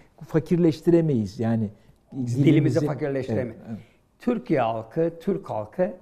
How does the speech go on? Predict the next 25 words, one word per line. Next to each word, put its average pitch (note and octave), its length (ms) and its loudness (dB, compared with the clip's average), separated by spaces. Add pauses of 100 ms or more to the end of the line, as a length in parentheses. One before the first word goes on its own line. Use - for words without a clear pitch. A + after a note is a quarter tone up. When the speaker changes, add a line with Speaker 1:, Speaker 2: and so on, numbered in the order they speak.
(240)
Speaker 2:
bizim B2 240 -6
favorimiz. G#2+ 640 -8 (100)
Speaker 1:
Bazen D#3+ 300 2
Speaker 2:
Fakat D3+ 240 4
Speaker 1:
o-, B2+ 160 -4
Speaker 2:
biz D#3 100 2
Speaker 1:
bazen C3 260 -2 (460)
Speaker 2:
ümmet B2+ 540 -2
olmak A#2 380 -4
istemiyoruz. - 840 -18
Speaker 1:
Olamayız C3 500 2
zaten. - 300 -14
Olmayız. E3+ 420 4
Speaker 2:
Ümmet G3 160 4
Speaker 1:
Geçti C#3+ 220 0
o, D#3+ 60 6
Speaker 2:
olmak D3 220 4
Speaker 1:
arkada D3 300 2
Speaker 2:
istemiyoruz. B2 340 -2
Speaker 1:
kaldı. C3 160 -6
O, D#3 200 -2
o, D3+ 80 -6 (100)
oraya C3+ 280 0
dönülmez. A2+ 520 -4
Yani A2 300 -6